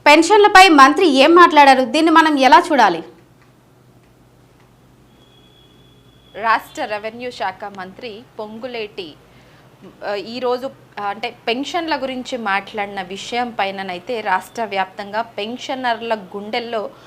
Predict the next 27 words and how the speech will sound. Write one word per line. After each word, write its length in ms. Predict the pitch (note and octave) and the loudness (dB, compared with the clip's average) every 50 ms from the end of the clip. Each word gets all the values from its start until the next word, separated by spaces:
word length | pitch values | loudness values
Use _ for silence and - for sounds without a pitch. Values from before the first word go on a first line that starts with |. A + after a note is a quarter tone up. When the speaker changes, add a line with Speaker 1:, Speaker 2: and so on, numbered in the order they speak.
| - - _ | -20 -20 _
Speaker 2:
ఒక 140 | - - G#3 | -14 -14 -14
గుబులు 340 | F#3+ F3+ G#3+ F#3+ G#3 A#3+ A#3+ | -10 -10 -10 -6 -6 -8 -6
పుట్టిస్తుందని 580 | A#3 A#3 A3+ - A3+ - - A3 G#3 G#3+ G#3 | -8 -12 -14 -14 -16 -16 -14 -16 -14 -14 -12
చెప్పొచ్చు. 540 | G3+ G3+ G3 G3 G3+ G3 G3+ - C4 C#4 D#4 | -12 -12 -12 -12 -12 -14 -14 -12 -12 -12 -12
సంచలన 600 | D#4 - - B3 C4+ D#4+ E4+ - F#4+ F4 E4 D4 | -10 -4 -4 -4 -4 -4 -6 -8 -6 -6 -6 -6
వ్యాఖ్యగా 540 | A#3+ G3+ F#3 F#3+ A3 - - B3 A#3 A#3 A#3 | -6 -4 -2 -4 -4 -4 -6 -6 -6 -6 -8
కూడా 280 | A3 G#3+ B3 C#4 B3 B3 | -8 -6 -4 -4 -4 -4
మనం 260 | C4+ A#3 A3 G#3 G#3 - - | -6 -10 -14 -14 -16 -16 -18
ఈ 240 | G#3+ G3+ F#3+ F3+ D#3 - - - - - - - | -16 -16 -16 -16 -18 -20 -20 -20 -20 -14 -4 -2
ఆయన 160 | G#3 G#3 G#3+ | -2 -2 -2
మాట్లాడిన 540 | G#3+ G3+ G3 G3+ - A3+ G#3+ G#3 G#3 G#3 G#3 | -2 -2 -2 -2 -2 -4 -8 -8 -6 -8 -8
మాటల్ని 500 | G3+ F#3 F#3 G3 G3 - A3+ A3 G#3+ G3+ | -8 -6 -6 -6 -6 -6 -8 -8 -8 -10
తీసుకోవచ్చు. 760 | F3+ F3+ F3+ - - - - - F3+ - - - - _ - - - - - - - - - F#3+ | -12 -12 -14 -14 -16 -18 -16 -16 -16 -18 -20 -20 -20 _ -20 -20 -20 -20 -20 -20 -16 -6 -2 -2
అసలు 240 | G3 G3 - A3+ G#3+ | -2 -2 -2 -8 -6
ఖమ్మం 340 | - - G3+ G3+ A#3+ C4 C#4 | -2 -2 -2 -2 -2 -6 -4
జిల్లాలో 400 | C4 C4+ B3 A#3+ A#3+ A#3+ B3 C#4 | -4 -6 -2 -2 -2 -2 0 0
ఆయన 240 | C4+ A#3 A3+ A3+ A3+ | 0 0 -2 -2 -8
మాట్లాడింది 680 | G#3+ G#3 G3+ G#3+ - B3 A#3 A3 A3+ A3+ A3 A3 G#3+ | -8 -8 -8 -8 -6 -6 -6 -6 -6 -8 -10 -10 -10
ఏంటంటే 380 | G#3 G#3 G3+ - G3+ G#3 G#3 C4 | -12 -12 -12 -14 -14 -12 -10 -10
ఒక 160 | A#3+ A3+ - | -10 -10 -10
మీటింగ్కి 460 | G3 G3 G3 G#3 G#3 A#3+ A#3 A#3+ A3 | -12 -12 -12 -10 -8 -8 -8 -8 -8
వచ్చేసి, 580 | G#3 F#3+ F#3+ - F#3+ F#3 - A3 A3+ B3 A#3+ A3 A3+ _ - - - - - - - | -10 -10 -10 -12 -14 -14 -12 -12 -10 -10 -10 -12 -14 _ -20 -20 -20 -20 -20 -14 -8
so, 340 | A3+ A3 A3 G#3+ G3+ F#3+ F3+ | -6 -4 -4 -2 -4 -4 -6
ప-, 320 | E3+ _ - - - - | -8 _ -14 -14 -12 -10
ఆ, 160 | - G3 F#3+ F#3 - - | -8 -8 -8 -6 0 2
పాత 320 | A3+ A#3 C4+ D4 C#4+ E4 E4 E4 | 4 6 4 4 2 0 -2 0
పెన్షన్లకు 1040 | B3+ C4 B3+ C4 C4 - C4 A#3+ A#3 A#3 A#3+ A3+ A3+ A3 G#3+ A3 - D4+ G4+ A4 | -2 -2 -2 -4 -8 -8 -10 -10 -10 -10 -10 -4 -4 -4 -4 -4 -6 -4 -4 -4